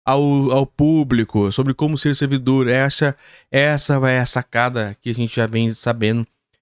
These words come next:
que pode ser a, o tema da redação, que não vai ser uma coisa muito sete cabeças.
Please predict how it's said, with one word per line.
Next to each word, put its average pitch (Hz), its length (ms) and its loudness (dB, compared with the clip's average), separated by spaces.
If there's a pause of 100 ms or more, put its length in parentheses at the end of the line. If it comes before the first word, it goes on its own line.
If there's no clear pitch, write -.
(140)
que - 80 -10
pode 117 280 -2
ser 120 220 0
a, 107 140 0
o - 100 -4
tema 123 280 0
da 120 80 0
redação, 113 500 0
que 139 140 -6
não 147 100 2
vai 131 140 0
ser 120 140 -2
uma 113 100 0
coisa 107 260 -2
muito 107 380 -2
sete - 320 -2
cabeças. 98 600 -2